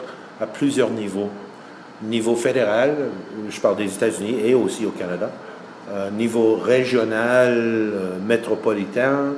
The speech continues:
et aussi ville par ville, quelque part. Comme, euh, très récemment, il y avait l'annonce de la ville de Magog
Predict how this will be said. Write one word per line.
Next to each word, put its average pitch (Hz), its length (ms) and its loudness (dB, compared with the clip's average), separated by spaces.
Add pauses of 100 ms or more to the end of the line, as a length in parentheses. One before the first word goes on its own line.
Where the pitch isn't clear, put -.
(340)
et 131 140 8
aussi 127 600 4
ville 123 280 2
par 113 220 -2
ville, 113 380 -2 (100)
quelque - 260 -2
part. 131 380 4 (640)
Comme, 104 480 0
euh, 101 320 -4 (540)
très 139 160 6
récemment, 117 420 2
il 120 60 2
y 113 40 4
avait 110 160 6
l'annonce 107 540 0
de 104 80 2
la 101 220 4
ville 117 180 2
de 113 80 2
Magog 110 400 4